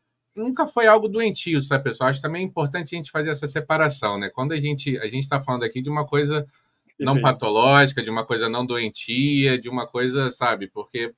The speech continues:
Speaker 1: foi o que a Marcela falou, tem, tem determinados limites, né? E aí você vai falar, "Pô, Rafa, mas tem um ciúme saudável?" Então, cara, eu acho que eu tô junto com a Dani há muito tempo, eu tenho total confiança nela, eu tenho segurança em mim, eu acho que o ciúme acaba batendo muito nessa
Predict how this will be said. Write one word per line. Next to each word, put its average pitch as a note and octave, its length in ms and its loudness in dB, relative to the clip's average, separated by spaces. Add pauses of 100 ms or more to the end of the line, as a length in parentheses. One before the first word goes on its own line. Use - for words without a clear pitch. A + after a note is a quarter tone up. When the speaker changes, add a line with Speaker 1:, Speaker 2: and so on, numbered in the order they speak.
Speaker 1:
foi B2+ 120 -8
o - 40 -18 (180)
que A#2+ 80 -10
a - 20 -8
Marcela C3 360 -2
falou, C3+ 200 -4 (240)
tem, B2 200 -10 (120)
tem C3+ 140 -4
determinados E3+ 560 -4
limites, D#3+ 520 -2
né? G#2+ 220 -6 (320)
E B2+ 60 -2
aí B2+ 80 4
você - 180 -4
vai - 100 0
falar, B2+ 140 -2
"Pô, F#3+ 140 -6
Rafa, C#3 200 0
mas C#3 180 -2
tem D#3+ 100 -10
um D3+ 40 -8
ciúme C#3+ 200 -10
saudável?" D#3+ 420 -6
Então, F3 220 -4
cara, D#3+ 220 4
eu E3 40 8
acho F3 200 2
que F3+ 260 -2 (140)
eu D#3 140 0
tô D#3+ 140 0
junto C#3+ 240 -2
com C#3+ 80 -2
a - 20 2
Dani C3 320 0
há B2 100 2
muito C#3 380 -4
tempo, C3+ 720 -2 (320)
eu C3 160 0
tenho C#3 240 0
total C#3+ 300 -2
confiança C3+ 540 -4
nela, B2 540 4
eu A#2 120 -4
tenho C3+ 220 -2
segurança C#3 600 -2
em B2+ 100 -2
mim, C3 260 -2
eu A#2+ 60 -2
acho A#2+ 200 -4
que A#2+ 60 -12
o A#2 40 -12
ciúme A#2+ 240 -10
acaba A2+ 320 -4
batendo G#2+ 380 -4
muito A#2 240 -10
nessa G#2+ 500 -2